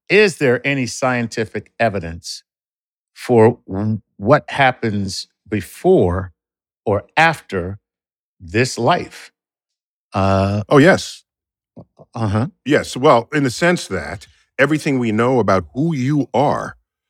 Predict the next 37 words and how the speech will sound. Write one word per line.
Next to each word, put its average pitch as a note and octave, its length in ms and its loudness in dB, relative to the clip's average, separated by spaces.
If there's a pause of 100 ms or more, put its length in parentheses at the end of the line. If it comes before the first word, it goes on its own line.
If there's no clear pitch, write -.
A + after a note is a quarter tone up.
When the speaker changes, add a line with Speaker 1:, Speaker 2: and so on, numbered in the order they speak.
(160)
Speaker 2:
as F2+ 220 2
an E2+ 100 2
individual, G2+ 840 2 (500)
Speaker 1:
Mm-hmm. F#2+ 460 4 (460)
Speaker 2:
everything F#2+ 760 0 (180)
emanates G#2 480 4
Speaker 1:
Mm-hmm. - 60 -12
Speaker 2:
from G2+ 180 4
the F#2+ 100 4
electrochemical F#2 1040 0
phenomena D2+ 640 -4
in C#2+ 180 -6
your D#2 120 -2
brain. F#2 460 4 (500)
Speaker 1:
Mm-hmm. F#2+ 280 -4
Speaker 2:
And B2 180 4
we C#3+ 120 4
know D#3 280 8
this G#2+ 200 2
because A#2 320 0
people C#3 460 0
who A2 180 0
get A2+ 220 4 (380)
a G#2 80 -2
series B2+ 420 0
of F#2+ 120 0
mini A2+ 280 4
strokes, - 640 0 (540)
little D3 300 2
bits C#3 360 -2
of B2 100 0
them A2 200 4
begin G#2 320 0
to A2 120 -8
go G#2 180 4
away. G#2 480 2
The G2 160 0